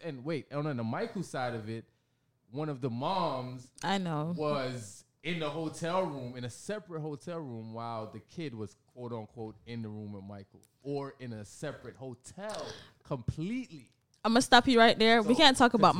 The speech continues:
Speaker 2: Michael. Yeah, Twin not having it.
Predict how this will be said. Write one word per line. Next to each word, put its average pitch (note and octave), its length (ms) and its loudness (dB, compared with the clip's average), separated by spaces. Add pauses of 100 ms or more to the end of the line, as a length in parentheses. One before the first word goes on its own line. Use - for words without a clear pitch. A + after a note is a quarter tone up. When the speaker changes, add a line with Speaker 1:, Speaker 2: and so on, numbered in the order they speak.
Speaker 2:
Michael. D#3+ 380 4 (3250)
Yeah, G#3 440 8 (220)
Twin C#4+ 260 12
not A#3+ 180 10
having G3+ 300 8
it. D#3+ 200 0